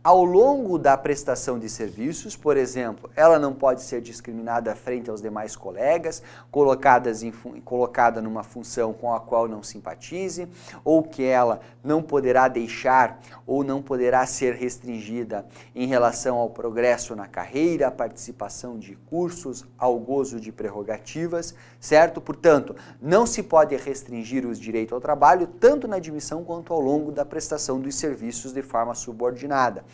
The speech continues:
Além disso, a pessoa com deficiência, ela terá direito,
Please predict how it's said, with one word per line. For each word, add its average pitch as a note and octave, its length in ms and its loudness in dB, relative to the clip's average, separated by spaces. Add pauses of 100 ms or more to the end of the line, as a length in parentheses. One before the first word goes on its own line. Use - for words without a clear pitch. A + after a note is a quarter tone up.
(300)
Além A#2+ 240 0
disso, D3+ 400 -2 (380)
a A2+ 100 0
pessoa A3+ 440 -4
com F#3 160 -8
deficiência, C3 800 -6 (240)
ela C3 240 4
terá C#3 340 2
direito, D3 580 0